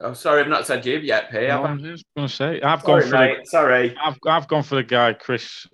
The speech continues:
Speaker 2: uh, left out. I've gone for Tony Mack. Just for
Speaker 1: That
Speaker 2: similar
Speaker 1: might have
Speaker 2: reasons.
Speaker 1: been him, you know, that might have been him.
Speaker 2: So, Tony, Tony wore his heart on his sleeve every game. He's not the biggest of the lads, but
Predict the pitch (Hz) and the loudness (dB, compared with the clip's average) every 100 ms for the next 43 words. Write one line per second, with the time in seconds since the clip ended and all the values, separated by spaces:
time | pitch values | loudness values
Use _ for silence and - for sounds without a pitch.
0 | - 117 110 110 110 - 117 117 117 - | -2 0 2 0 -2 -2 -2 -2 -2 -8
1 | _ 123 117 113 107 107 - 113 107 101 | _ -6 -6 -4 -6 -8 -4 -2 0 0
2 | 104 - - _ _ _ _ _ _ _ | -2 -6 -16 _ _ _ _ _ _ _
3 | _ _ _ _ 160 156 156 143 - - | _ _ _ _ -2 0 0 0 -2 -2
4 | 185 175 160 147 135 - 202 190 185 185 | 0 2 2 2 0 -2 -6 -6 -4 -2
5 | 180 185 156 175 175 135 143 160 160 160 | -2 0 0 0 -2 -2 -4 -4 -6 -8
6 | _ _ _ _ _ _ _ 143 - 160 | _ _ _ _ _ _ _ -18 -4 -2
7 | 156 143 - 185 175 160 - - 185 175 | -2 -4 0 2 2 0 -4 0 2 0
8 | 123 _ - - 131 135 123 113 120 120 | -4 _ -20 -4 2 4 4 2 2 0
9 | 104 - 107 107 104 - - 117 107 101 | -4 -8 -4 -2 -4 -6 -4 -4 -4 -2
10 | 104 104 107 101 _ _ 120 175 165 123 | 0 0 0 -4 _ _ -6 -2 -2 -2
11 | 139 127 110 - 107 98 98 - - - | 0 0 -2 -6 -4 -2 -2 -4 -14 -18
12 | _ _ 113 104 | _ _ -6 -6